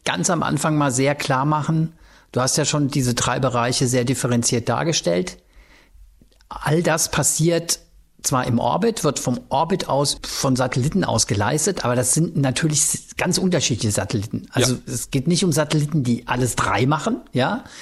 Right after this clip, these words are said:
Speaker 1: Also, dass du einen Satelliten da oben hast, der irgendwie fürs Militär spioniert und gleichzeitig Erdbeobachtung macht, äh, für die esa und dann auch noch für kommerzielle Anbieter macht.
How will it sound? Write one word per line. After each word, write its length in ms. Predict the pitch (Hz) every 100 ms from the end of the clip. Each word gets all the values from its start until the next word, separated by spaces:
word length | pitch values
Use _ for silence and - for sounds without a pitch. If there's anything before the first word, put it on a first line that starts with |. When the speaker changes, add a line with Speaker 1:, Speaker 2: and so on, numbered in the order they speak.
| - - - - _ -
Speaker 1:
Also, 200 | 139 123
dass 180 | 123 -
du 60 |
einen 200 | 135 135
Satelliten 480 | 123 131 127 139 135
da 100 | 117
oben 260 | 123 131 135
hast, 200 | 131 -
der 120 | 117
irgendwie 380 | 131 120 120 113
fürs 260 | - 120
Militär 480 | 127 117 113 143 170
spioniert 800 | - 170 165 160 160 170 165 -
und 220 | - 123 120
gleichzeitig 640 | 123 117 - 120 117 -
Erdbeobachtung 800 | 165 - 160 160 165 - 165 156
macht, 400 | 151 143 - -
äh, 140 | 131
für 260 | 117 - 143
die 260 | 123 123 147
esa 280 | 170 165
und 260 | 165 147 127
dann 160 | 139 143
auch 80 |
noch 160 | 135 127
für 100 | 123
kommerzielle 580 | - 123 120 - 127 160
Anbieter 380 | 156 147 156 147
macht. 200 | 139